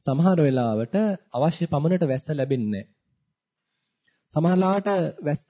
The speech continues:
උවමනාවට වඩා හම්බ වෙනවා. ඊළඟට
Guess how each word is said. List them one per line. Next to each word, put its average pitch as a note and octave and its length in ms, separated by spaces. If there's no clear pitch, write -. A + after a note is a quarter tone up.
උවමනාවට G3+ 540
වඩා E3+ 340
හම්බ A#2 240
වෙනවා. G#2 280
ඊළඟට D#3+ 400